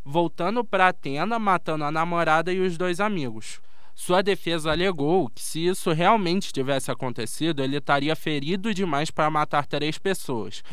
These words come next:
Um ano após a prisão, ele acaba sendo absolvido de todas as acusações. O Estado da Finlândia ainda teve que pagar uma multa a ele de quarenta e quatro mil euros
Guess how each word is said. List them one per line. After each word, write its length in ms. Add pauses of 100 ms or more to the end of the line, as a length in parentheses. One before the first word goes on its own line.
(220)
Um 180
ano 160
após 320
a 80
prisão, 720
ele 260
acaba 380
sendo 300
absolvido 680
de 180
todas 340
as 160
acusações. 920 (460)
O 120
Estado 480
da 120
Finlândia 520
ainda 240
teve 240
que 100
pagar 300
uma 240
multa 420
a 80
ele 320
de 100
quarenta 440
e 40
quatro 360
mil 360
euros 540